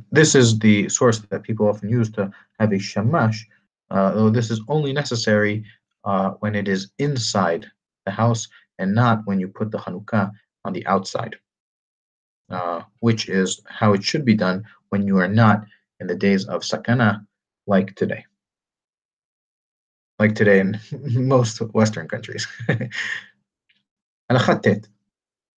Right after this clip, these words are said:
נר חנוכה שהדליקו חירש, שוטה וקטן, או גוי, לא עשה כלום. A light of Hanukkah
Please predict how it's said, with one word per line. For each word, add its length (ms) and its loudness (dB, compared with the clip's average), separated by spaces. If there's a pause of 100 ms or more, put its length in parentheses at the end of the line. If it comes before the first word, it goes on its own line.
(680)
נר 200 6
חנוכה 480 2
שהדליקו 720 2
חירש, 640 2
שוטה 340 0 (220)
וקטן, 640 0 (580)
או 220 2
גוי, 440 4 (360)
לא 200 6
עשה 440 0
כלום. 920 -2 (640)
A 360 4 (180)
light 200 6
of 80 0
Hanukkah 640 2